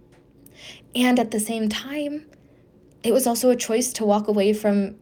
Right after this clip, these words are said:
an eighteen thousand dollar sale, which to me was a no-brainer. Like, it's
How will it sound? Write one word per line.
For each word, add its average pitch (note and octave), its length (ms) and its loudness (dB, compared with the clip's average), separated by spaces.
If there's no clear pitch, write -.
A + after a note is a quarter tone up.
an G#3 180 2
eighteen G#3 440 0
thousand G#3+ 340 -2
dollar A3 340 -2
sale, A#3 460 -4
which G3+ 260 -4
to - 80 0
me A3+ 200 2
was F#3 160 0
a E3+ 60 -4
no-brainer. A2+ 580 -4
Like, F#2+ 320 -4
it's - 320 0